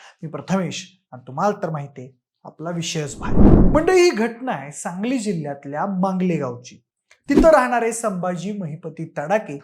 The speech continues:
यांनी लहानपणापासून त्यांच्या दावणीला सर्जा नावाचा बैल पाळलेला. संभाजी तडाखे यांचा त्यांच्या सर्जावर आणि सर्जाचा आपल्या मालकावर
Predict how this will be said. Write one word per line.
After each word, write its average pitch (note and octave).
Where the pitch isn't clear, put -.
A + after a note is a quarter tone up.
यांनी D#4
लहानपणापासून G#3+
त्यांच्या F3+
दावणीला D3+
सर्जा F#3+
नावाचा D#3+
बैल D3+
पाळलेला. C#3+
संभाजी D3
तडाखे D3+
यांचा A3
त्यांच्या C4
सर्जावर G#3+
आणि A#3
सर्जाचा G3+
आपल्या D3+
मालकावर F#3+